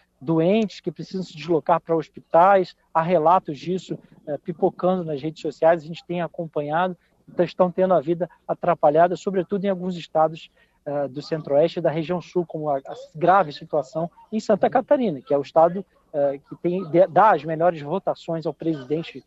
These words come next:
Jair Bolsonaro desde dois mil e dezoito. Emanuel e Leandro.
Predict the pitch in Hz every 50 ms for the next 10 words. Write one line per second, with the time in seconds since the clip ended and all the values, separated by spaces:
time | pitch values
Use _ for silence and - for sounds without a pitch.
0 | - - _ _ _ _ _ 147 151 147 147 151 147 165 165 - 160 147 147 151
1 | 160 151 139 147 170 208 220 185 175 196 175 180 190 165 143 156 156 175 190 180
2 | 202 202 165 156 156 151 139 - _ _ _ _ _ _ _ _ _ - 151 151
3 | 160 156 160 151 151 156 156 151 143 - _ _ _ _ - _ - - 156 160
4 | 160 165 180 190 170 147 135 117 -